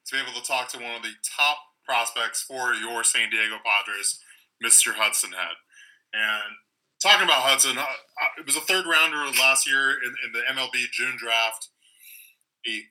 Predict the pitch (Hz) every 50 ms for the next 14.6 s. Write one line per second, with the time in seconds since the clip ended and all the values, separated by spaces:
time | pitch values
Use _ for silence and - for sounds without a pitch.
0 | - - - - - - 165 143 131 131 151 165 - 180 180 170 - 135 127 131
1 | 143 156 156 151 - - 135 139 139 135 131 127 127 123 123 127 127 127 127 123
2 | - - 135 127 123 117 123 120 120 123 - - 117 117 113 113 110 110 107 104
3 | 131 127 120 117 - - 135 123 120 113 110 104 104 107 - - - 156 151 143
4 | 143 139 147 139 135 131 131 123 117 127 127 123 - - - 139 135 131 131 _
5 | _ _ _ _ _ _ _ _ _ _ _ _ _ _ _ _ _ _ _ _
6 | _ - 170 165 135 - 147 156 156 170 175 165 165 160 151 147 147 147 143 143
7 | - 151 147 143 - 139 127 123 123 123 - - - _ _ _ _ _ _ 113
8 | 110 110 107 107 107 104 104 107 113 113 123 123 123 120 117 123 135 - _ 135
9 | 135 139 139 143 135 143 143 143 135 131 - 127 131 127 131 131 131 131 127 123
10 | 123 131 131 127 123 120 117 110 - - - - - - 151 143 139 139 - -
11 | 139 123 - - _ _ _ _ _ - 151 147 143 139 - - 156 151 - -
12 | - 160 156 151 131 131 - - 156 147 143 135 131 117 120 131 131 127 131 123
13 | - 127 123 120 120 120 113 117 113 113 110 107 - _ _ _ _ _ - -
14 | 139 127 - - 139 123 117 - 120 117 113 110